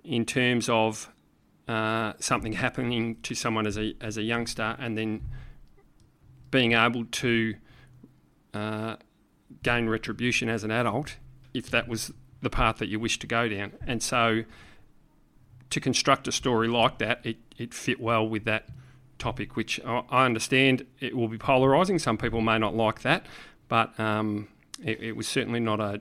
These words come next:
a deliberate thing to explore it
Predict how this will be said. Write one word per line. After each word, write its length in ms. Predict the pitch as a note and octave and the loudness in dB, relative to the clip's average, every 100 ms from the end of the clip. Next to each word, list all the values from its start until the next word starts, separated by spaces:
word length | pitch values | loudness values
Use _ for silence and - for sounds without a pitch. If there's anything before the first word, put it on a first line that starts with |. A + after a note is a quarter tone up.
| - | -8
a 80 | G#2 | -10
deliberate 540 | - G#2+ A#2 A2 G#2+ - - _ _ _ | -6 -2 0 0 -2 -6 -20 _ _ _
thing 580 | - - C#3+ A#2 A2+ A2 - - _ _ | -14 0 4 4 4 -2 -10 -20 _ _
to 580 | - A#2 A2+ A2 G#2+ G#2+ - | -6 -2 0 0 -2 -6 -10
explore 720 | A#2 - - - C3 A#2+ A2+ A2 | -12 -8 -8 0 2 4 4 2
it 160 | B2 | -4